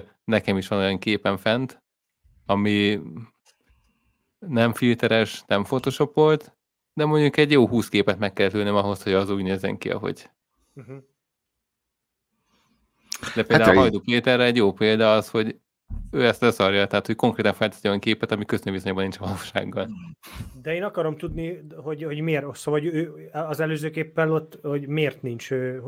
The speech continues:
Speaker 2: ő, ő nem így néz ki élőben, vagy én nem tudom,
Speaker 1: Ó,
Speaker 2: hogy ez
Speaker 1: készültem, készültem. Következő fotó,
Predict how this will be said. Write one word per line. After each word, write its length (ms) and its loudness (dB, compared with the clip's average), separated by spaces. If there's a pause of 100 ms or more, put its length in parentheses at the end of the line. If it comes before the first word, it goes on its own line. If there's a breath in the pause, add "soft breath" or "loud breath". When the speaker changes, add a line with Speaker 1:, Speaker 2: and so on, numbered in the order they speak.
Speaker 2:
ő, 420 -2 (640 soft breath)
ő 100 0
nem 160 4
így 100 2
néz 200 0
ki 120 -8
élőben, 440 -2
vagy 200 -10
én 80 -12
nem 140 -6
tudom, 180 0 (180)
Speaker 1:
Ó, 60 4
Speaker 2:
hogy 100 0
ez 60 -8
Speaker 1:
készültem, 640 2
készültem. 600 -2 (460)
Következő 460 0
fotó, 460 -2